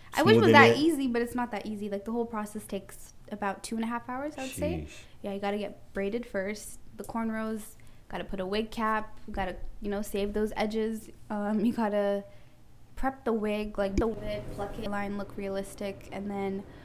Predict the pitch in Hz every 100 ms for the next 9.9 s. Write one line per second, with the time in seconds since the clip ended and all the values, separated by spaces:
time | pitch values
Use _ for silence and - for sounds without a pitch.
0 | - - - 208 214 214 208 - 202 202
1 | 196 240 226 226 202 214 202 196 - 208
2 | - - 202 202 208 214 214 214 202 202
3 | - - 196 202 208 208 208 - - -
4 | - - - 202 202 202 196 208 214 -
5 | 202 202 208 - 202 - 185 143 180 -
6 | - - - - - - - - 190 165
7 | - 175 - - - 104 104 95 85 82
8 | - - - - - 90 - 113 113 101
9 | - - - - 113 123 120 101